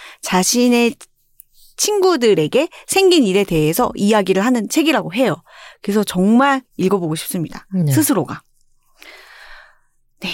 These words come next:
Speaker 1: 그리고 쭉 가면
Speaker 2: 또 기본소득에 관심을 가지고 있어서 "안녕하세요, 기본소득입니다."라는
Speaker 1: <laughs>
Speaker 2: 책을 담아두셨고요.
Speaker 1: 늘 관심 있는데, 아, 진짜 이 책도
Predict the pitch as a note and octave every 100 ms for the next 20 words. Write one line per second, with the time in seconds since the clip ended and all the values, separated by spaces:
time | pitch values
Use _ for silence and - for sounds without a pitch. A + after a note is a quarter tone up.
0 | - - - - G3+ G3 - - - F3
1 | G#3 B3 F#3 F#3+ - _ - E3+ E3+ E3
2 | F#3+ F#3 F3 E3 - D#3 D3+ D#3 - D3+
3 | C#3+ C3+ - C3+ C3 C3 F3 F#3 C#3 C#3+
4 | C#3 C3+ C3 E3 G3+ D#3+ D#3+ D#3 D3+ C#3+
5 | B3+ - A#2+ A#2 A#2+ - C3 A#2+ A#2+ G3+
6 | - - C3+ C3 B2+ B2+ - A3+ G3+ -
7 | - - B3+ E4+ C4 G#3+ C4 G#3 G3 G#3
8 | C4 C#4 G3+ D3 - - - _ _ _
9 | _ _ _ G3+ G#3 F3 G3+ A3 F#3 F#3+
10 | C4 -